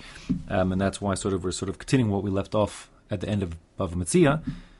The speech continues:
The main topic of Bava Basra is property law, and particularly, uh, real estate, real property. So,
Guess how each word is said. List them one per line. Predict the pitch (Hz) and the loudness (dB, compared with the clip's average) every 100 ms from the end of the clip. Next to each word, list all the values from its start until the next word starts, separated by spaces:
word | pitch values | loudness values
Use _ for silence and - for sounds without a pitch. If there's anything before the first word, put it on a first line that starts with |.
| _ - - _ _ _ - | _ -20 -20 _ _ _ 0
The | 110 | 4
main | 117 139 160 165 | 6 8 6 4
topic | 156 147 143 143 - - - _ | 2 0 2 -2 -2 -18 -20 _
of | 104 98 92 92 - - _ - | 2 2 0 -10 -16 -20 _ -4
Bava | 104 87 | -2 2
Basra | 110 127 - 131 117 | 4 4 4 0 0
is | 113 95 | 0 -2
property | - - - 127 - 101 | -6 -6 2 2 2 0
law, | 95 87 85 175 - - - | 2 2 2 -2 -8 -20 -12
and | - 104 | -6 -6
particularly, | - 123 117 104 104 98 98 - - | 0 0 2 2 2 0 -2 -14 -14
uh, | - 95 90 85 | -4 -2 -2 -2
real | 101 110 123 | 4 8 8
estate, | - 101 117 | 6 0 0
real | 107 101 | 0 0
property. | - 80 - 151 202 - _ _ _ _ _ - - - | 2 -2 -2 -4 -4 -12 _ _ _ _ _ 0 0 -2
So, | - 110 107 104 | 0 4 4 2